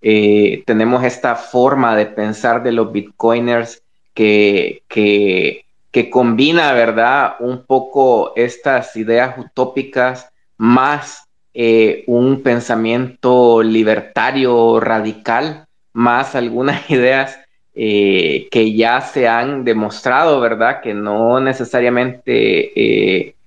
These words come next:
tienen, ¿verdad? Un impacto positivo para las comunidades. Entonces,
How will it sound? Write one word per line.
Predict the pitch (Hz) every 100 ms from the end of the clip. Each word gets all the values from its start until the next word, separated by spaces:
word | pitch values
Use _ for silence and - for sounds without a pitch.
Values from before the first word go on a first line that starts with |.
| _ _ _ -
tienen, | 123 123 139 139 117
¿verdad? | 107 101 107
Un | 110
impacto | 120 117 117 117 120
positivo | 120 120 - 123 120
para | 123 120
las | 123
comunidades. | 123 123 127 127 123 135
Entonces, | 127 107 113 - 135 -